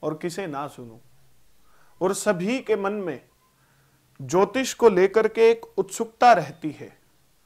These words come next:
अपनी कुंडली के बारे में, अपने जीवन में चल रहा गलत या सही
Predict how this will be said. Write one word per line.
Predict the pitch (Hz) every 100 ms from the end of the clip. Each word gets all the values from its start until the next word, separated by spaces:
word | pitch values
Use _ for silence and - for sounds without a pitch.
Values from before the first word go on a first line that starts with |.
| _ _ _ _ -
अपनी | 175 - 262
कुंडली | 285 - 208 196 214 262
के | 262 233
बारे | 156 147 131
में, | 113 - _ _ _ _ _ _ _ _ _ _
अपने | - 254 208 247
जीवन | 160 165 185 233 240 233 - _ _ -
में | 156 202
चल | 202 208
रहा | 202 185 190 214 214 - _ _ _ _ _ _ _ 143
गलत | 135 190 226 233
या | 202 214
सही | 214 180 156 175 123